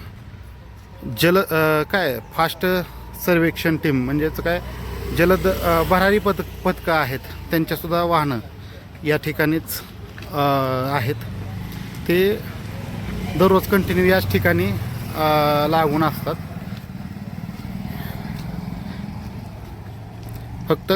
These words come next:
करमाळा शहरातील, अं, नेमकं आता भरारी पथकाची नेमकं काय कामं आहेत किंवा काय नेमकं हेच आता नेमकं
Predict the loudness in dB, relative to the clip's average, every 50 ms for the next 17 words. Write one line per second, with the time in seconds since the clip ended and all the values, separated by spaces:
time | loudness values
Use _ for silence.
0 | 0 0 0 0 2 2 2 2 2 2 0 0 0 0 2 2 0 0 0 -2
1 | -2 -2 -8 -12 -12 -10 -8 -6 -4 -2 -2 -2 -2 -2 -2 -2 0 -2 -2 0
2 | 2 0 0 0 -2 -6 -6 -6 -6 -8 -10 -12 -12 -8 0 2 4 4 4 4
3 | 2 0 0 -2 -2 -2 0 -2 -2 -2 -2 -4 -4 -4 -4 -4 -4 -2 0 0
4 | 0 0 -2 -4 0 2 2 2 2 2 2 2 2 2 0 -2 -4 -6 -10 -8
5 | -6 -6 -6 -2 0 0 2 2 0 0 -2 -2 -2 -4 -2 -2 -2 -2 -2 -4
6 | -6 -10 -10 -10 -8 -8 -8 -8 -8 -10 -10 -10 -10 -8 0 2 2 2 4 4
7 | 2 2 4 2 0 0 0 -4 -8 -8 -8 -8 -8 -8 -8 -8 -8 -6 -6 -6
8 | -6 -6 -8 -8 -8 -8 -8 -8 -8 -8 -6 -6 -4 -4 -4 -4 -6 -6 -6 -6
9 | -6 -6 -6 -6 -6 -6 -6 -6 -6 -6 -6 -6 -8 -8 -8 -8 -8 -8 -8 -8
10 | -10 -10 -8 -8 -8 -8 -4 0 0 0 0 0 2 0 0